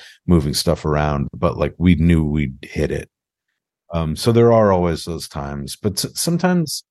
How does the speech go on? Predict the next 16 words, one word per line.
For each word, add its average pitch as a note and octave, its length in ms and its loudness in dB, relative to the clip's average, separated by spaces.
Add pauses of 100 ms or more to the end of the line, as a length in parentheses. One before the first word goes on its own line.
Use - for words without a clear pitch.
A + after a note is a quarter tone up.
(760)
y-, A2 160 -12
you D#3 100 2
know, E3 60 4
what's E3 180 4
funny C3 340 0
is G#2+ 400 -4 (1200)
it, - 680 -12
it - 480 -6
depends B2+ 1000 0 (1900)
at A2 160 -2
what G2 360 -2
point G2 680 0 (120)
you're F#2 260 2 (600)
writing G2+ 600 2
a F2 60 -2
script. - 500 -4